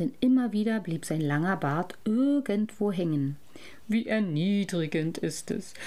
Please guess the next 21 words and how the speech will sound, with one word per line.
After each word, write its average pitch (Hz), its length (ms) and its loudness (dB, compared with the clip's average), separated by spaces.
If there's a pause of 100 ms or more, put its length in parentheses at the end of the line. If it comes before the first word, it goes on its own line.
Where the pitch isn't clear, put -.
(160)
die 233 120 4
letzten 214 500 2
Momente 196 580 2
des 170 240 0
Lebens 190 500 0
kriechend 202 640 0
zu 190 160 -2
verbringen", 175 760 0 (480)
dachte - 420 -4
er - 160 -4
erbittert. - 580 -4 (300)
"Dem 175 240 0
Tod 196 380 0
sollte 180 380 0
man 175 280 0
festen 196 560 -2
Schrittes - 580 -2 (240)
und 175 220 0
erhobenen 208 800 2
Hauptes - 480 0
begegnen. 156 600 -2